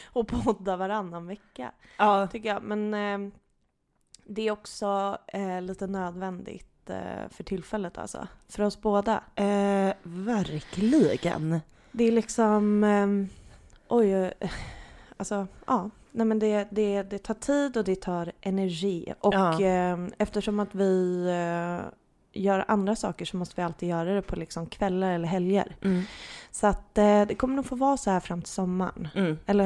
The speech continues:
Speaker 1: hur?
Speaker 2: Ja.
Speaker 1: Alltså, typ. Det
Speaker 2: Ja.
Speaker 1: kanske poppade upp med något litet.
Speaker 2: Litet extra avsnitt
Speaker 1: Jag bara, när
Speaker 2: här och
Speaker 1: vi
Speaker 2: där.
Speaker 1: får lite extra energi, man bara,
Speaker 2: Ja. Den
Speaker 1: ja,
Speaker 2: existerar ju
Speaker 1: det,
Speaker 2: inte.
Speaker 1: nej.
Speaker 2: För att, alltså,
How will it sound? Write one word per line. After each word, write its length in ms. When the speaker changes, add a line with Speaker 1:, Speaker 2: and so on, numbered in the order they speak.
Speaker 1:
hur? 220
Speaker 2:
Ja. 300
Speaker 1:
Alltså, 180
typ. 400
Det 80
Speaker 2:
Ja. 280
Speaker 1:
kanske 200
poppade 400
upp 220
med 120
något 180
litet. 460
Speaker 2:
Litet 280
extra 420
avsnitt 180
Speaker 1:
Jag 100
bara, 80
när 140
Speaker 2:
här 80
och 60
Speaker 1:
vi 60
Speaker 2:
där. 140
Speaker 1:
får 360
lite 300
extra 460
energi, 480
man 220
bara, 180
Speaker 2:
Ja. 80
Den 280
Speaker 1:
ja, 60
Speaker 2:
existerar 460
ju 60
Speaker 1:
det, 100
Speaker 2:
inte. 280
Speaker 1:
nej. 380
Speaker 2:
För 240
att, 220
alltså, 460